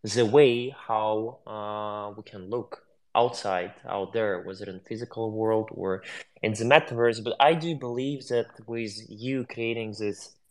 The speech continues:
three D assets that can be customized, applicable later on, on different platforms, different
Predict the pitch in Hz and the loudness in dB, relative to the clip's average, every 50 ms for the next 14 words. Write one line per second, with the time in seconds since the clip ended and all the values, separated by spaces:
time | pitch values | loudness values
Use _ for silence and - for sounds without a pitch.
0 | _ _ - - 127 127 127 113 120 120 117 113 117 - - - 135 143 143 - | _ _ -10 -4 -2 -2 -2 -2 -2 -2 -2 -2 -4 -6 2 4 6 6 6 4
1 | - 117 107 98 - - - - - 113 98 - - - 120 113 107 104 101 110 | 0 -4 -4 -4 -6 -16 -20 -12 -8 -8 -8 -8 -10 -8 -6 -6 -6 -6 -8 -6
2 | 110 110 107 104 113 - _ _ _ - - 127 120 120 - - 131 131 127 127 | -6 -4 -4 -4 -6 -10 _ _ _ -2 2 2 2 2 -2 -10 -8 -6 -4 -4
3 | 127 131 131 - - - - - - _ - 117 120 - - 113 110 117 113 117 | -4 -4 -6 -8 -12 -18 -20 -20 -18 _ -8 -8 -8 -8 -8 -8 -4 -2 -2 -2
4 | 113 110 110 110 - - - 107 107 107 107 107 110 117 - - - - - _ | -2 -4 -4 -4 -6 -8 -8 -6 -4 -2 -4 -4 -6 -8 -12 -16 -20 -20 -20 _
5 | _ - 107 107 110 135 131 - - 139 123 110 - - - 120 117 - - - | _ -10 -8 -2 2 2 2 4 2 0 0 0 -4 0 2 2 2 2 0 -4
6 | 131 127 131 123 - 117 107 120 117 - - 113 107 107 | -4 -4 -4 -8 -10 -10 -10 -10 -10 -8 -10 -10 -10 -8